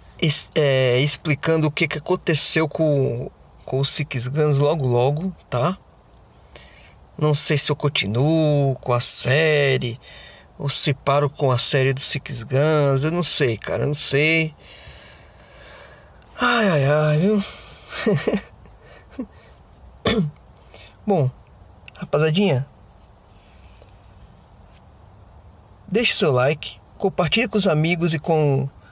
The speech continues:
na, na, nas suas redes sociais. <coughs>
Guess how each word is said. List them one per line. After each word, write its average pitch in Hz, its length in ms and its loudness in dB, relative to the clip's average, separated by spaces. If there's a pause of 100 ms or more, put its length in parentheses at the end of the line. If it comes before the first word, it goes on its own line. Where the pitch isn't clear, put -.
(460)
na, 160 160 0
na, 139 180 0
nas 135 160 0
suas 143 240 2
redes 147 220 2
sociais. 143 800 0 (2750)
<coughs> - 2250 -6